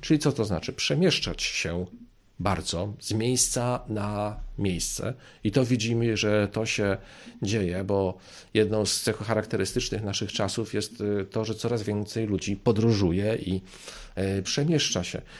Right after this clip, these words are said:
Kiedyś ludzie w przeszłości się tak bardzo nie przemieszczali. Dla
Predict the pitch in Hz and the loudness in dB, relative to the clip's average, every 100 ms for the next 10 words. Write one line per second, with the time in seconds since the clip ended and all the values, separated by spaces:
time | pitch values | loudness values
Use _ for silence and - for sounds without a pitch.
0 | - - 147 143 156 151 147 147 - 123 | -2 2 4 4 2 2 2 0 0 0
1 | - - 127 113 110 120 120 110 104 92 | 0 -4 -2 0 0 0 -2 -6 -4 -6
2 | 85 95 110 - - - 104 113 - 120 | -4 -6 -6 -10 -16 -6 -4 -2 -2 -2
3 | 123 - 175 139 - - _ - - - | -2 -2 0 0 -2 -10 _ -20 -14 -4
4 | 107 117 123 120 113 | 0 4 4 6 4